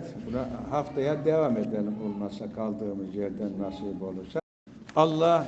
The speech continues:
Celle Celaluhu yapmış olduğumuz tüm ibadetlerimizi kabule karin eylesin. Geçmişlerimizin ruhu şad olsun, makamları âli olsun. Gazze'li, Filistinli kardeşlerimize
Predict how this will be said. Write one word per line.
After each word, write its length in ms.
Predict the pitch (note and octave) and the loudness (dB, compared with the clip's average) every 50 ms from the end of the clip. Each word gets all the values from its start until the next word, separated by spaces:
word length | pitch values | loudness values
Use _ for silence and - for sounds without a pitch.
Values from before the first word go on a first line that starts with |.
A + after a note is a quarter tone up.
| E3 - - | -4 -6 -2
Celle 420 | D#3+ F3 F3+ E3+ D3+ C#3 C3 A#2+ A2+ | 0 2 2 2 2 2 0 2 2
Celaluhu 580 | B2+ A#2+ A#2 A#2+ A#2 A2+ A2+ A2+ C3 C#3+ C#3+ C#3 - - - - - - - - - - - - - - | 2 2 2 2 2 2 2 2 2 0 0 -4 -8 -14 -16 -16 -18 -18 -18 -18 -18 -20 -20 -20 -8 2
yapmış 420 | - - E3+ E3+ E3+ F#3+ F#3 F3+ E3+ | 6 6 6 6 4 -2 -2 0 0
olduğumuz 520 | E3 D#3 D#3 C#3+ D3+ D3+ D3+ D#3+ D#3 D3+ - | 0 0 0 0 -2 -2 -2 -4 -4 -4 -4
tüm 320 | E3+ E3+ E3 E3 D3+ C#3 | -6 -6 -6 -6 -4 0
ibadetlerimizi 960 | C#3 C#3+ D3 C#3+ C3+ D3 C#3+ C#3 C#3 - D3 C#3+ C#3+ C#3 C3+ C3 C#3+ D#3 C3 | 4 4 4 4 4 2 0 0 0 0 -2 0 0 0 -2 -2 -2 -4 -2
kabule 580 | - C#3 C3 B2 C3 B2+ B2 A#2+ A#2 A2+ G#2+ G#2+ - | 0 0 0 2 2 2 2 2 2 2 0 0 0
karin 360 | A#2 A#2 A#2+ C3 C#3+ C#3+ C#3+ | 0 2 4 4 4 4 2
eylesin. 560 | D3 D3 D3 C#3+ D3 D3 C#3 - D#3 D#3+ D#3 - - - - - - - - - A#2 | 2 2 2 2 0 0 0 -2 -2 -4 -4 -4 -8 -10 -12 -14 -14 -12 -10 -2 4
Geçmişlerimizin 920 | C3+ E3 E3 E3 - G3 F3+ - - E3 D#3+ D#3 D3+ D3+ C#3+ C#3+ D#3 D3+ C#3+ | 4 4 4 4 2 -4 -4 0 2 2 2 2 0 -2 -2 -2 -2 -2 0
ruhu 260 | C#3 C3+ C3 C3 B2 | 0 0 0 0 -2
şad 360 | C3 C3+ D3+ D3+ D3+ C#3+ B2+ | 0 4 4 6 6 4 2
olsun, 500 | C#3 C#3 C3+ C3 - D3+ D3+ D3 C#3 A#2+ | 0 0 0 -2 -4 -6 -6 -4 -4 -2
makamları 760 | B2 C3 B2+ C3 C3+ C3+ B2+ B2 B2+ B2 A#2 A2 G#2+ G#2 G#2 A2+ | -2 -2 -2 -2 -2 -2 0 0 0 0 0 0 0 0 2 2
âli 400 | A2+ A#2+ B2+ C3 C3+ D3 D3+ D3+ | 4 4 4 4 4 2 4 4
olsun. 420 | D3 D3 C#3 - - E3 E3+ E3 E3 - - - - - - - - - - | 2 2 2 0 0 0 0 0 -2 -6 -10 -12 -12 -14 -16 -16 -16 0 6
Gazze'li, 640 | E3 F3 F#3 F3+ F3+ F3 E3+ D#3+ D#3+ E3 E3 E3 D#3 C#3+ - - | 8 8 8 8 6 4 2 2 4 2 2 2 2 0 -4 -6
Filistinli 640 | - D#3 D#3 D#3+ D3 C3+ - D#3+ D#3 D3+ D#3 E3+ D#3 | -4 -2 0 -2 -2 -2 -4 -4 -2 -2 -2 -2 0
kardeşlerimize 1000 | - D3 D3 C#3 B2+ C#3 C3+ B2 - - C#3+ C3+ C3 C3 C3 A#2+ B2 C3 B2 A2+ | 2 2 2 4 4 2 0 2 2 0 0 2 2 2 0 2 2 0 0 0